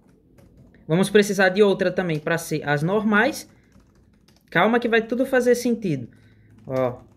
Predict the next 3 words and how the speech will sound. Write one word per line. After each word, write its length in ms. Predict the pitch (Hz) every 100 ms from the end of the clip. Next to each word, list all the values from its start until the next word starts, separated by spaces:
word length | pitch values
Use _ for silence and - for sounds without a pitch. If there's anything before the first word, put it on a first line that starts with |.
| -
Array 320 | 131 135 156
List. 600 | 180 220 240 - - - - - _ _ _ _ _ _ _ _ _ _ _ _ _ _ - _ _ _ _ _ _
Boa. 420 | 139 156 123 -